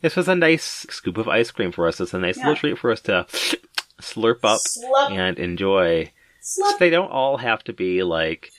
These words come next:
Speaker 1: sometimes we can just appreciate a movie that is on its face, like,
Speaker 2: Yeah,
Speaker 1: maybe
Speaker 2: like
Speaker 1: not, you know, it is, is, is gay, is obviously gay.
Speaker 2: Yeah,
Speaker 1: Like,
Speaker 2: like
Speaker 1: obvious to
Speaker 2: mm.
Speaker 1: us, it's great. It's sort of, it's almost, it's coded in a way.
Speaker 2: Could there have been
Speaker 1: It's
Speaker 2: more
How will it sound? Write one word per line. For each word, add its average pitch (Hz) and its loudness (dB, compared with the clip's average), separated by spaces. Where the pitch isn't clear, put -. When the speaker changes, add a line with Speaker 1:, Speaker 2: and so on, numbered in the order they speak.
Speaker 1:
sometimes 135 -4
we 135 -4
can 135 -6
just 123 -4
appreciate 131 0
a 90 -2
movie 87 -2
that 85 -2
is 87 -2
on 92 -4
its 87 -12
face, 92 -4
like, - -6
Speaker 2:
Yeah, - 2
Speaker 1:
maybe - 0
Speaker 2:
like - 2
Speaker 1:
not, 85 -2
you 98 -6
know, 80 -8
it 127 0
is, 123 -2
is, 131 -2
is 123 0
gay, 85 -2
is 101 -6
obviously 90 -4
gay. 78 -2
Speaker 2:
Yeah, 480 4
Speaker 1:
Like, - -2
Speaker 2:
like - 0
Speaker 1:
obvious 127 0
to 123 -6
Speaker 2:
mm. - -10
Speaker 1:
us, 98 -6
it's 92 -4
great. - -4
It's 113 -6
sort 160 -4
of, 131 -2
it's 143 -10
almost, 151 -6
it's 165 -6
coded 117 -6
in 87 -12
a 85 -8
way. 82 -8
Speaker 2:
Could 427 0
there 427 4
have 427 -2
been 381 4
Speaker 1:
It's 294 4
Speaker 2:
more 320 4